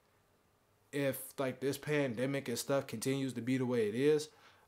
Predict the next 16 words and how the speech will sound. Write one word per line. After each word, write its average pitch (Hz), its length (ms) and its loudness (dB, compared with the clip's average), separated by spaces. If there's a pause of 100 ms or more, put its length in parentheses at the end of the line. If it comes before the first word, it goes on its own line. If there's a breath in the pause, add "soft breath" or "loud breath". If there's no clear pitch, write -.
(140 loud breath)
I 120 140 2
don't 147 280 4
think, 127 440 -2 (380)
you 127 180 -4
know, 117 460 0 (380)
stuff 131 400 -2
like 120 240 -2
E 127 140 -4
three 131 320 -2
is 117 120 -2
gonna 120 300 -2
be 117 140 -4
able 117 180 -6
to 120 160 -2
retain 113 680 -4
or 104 440 -6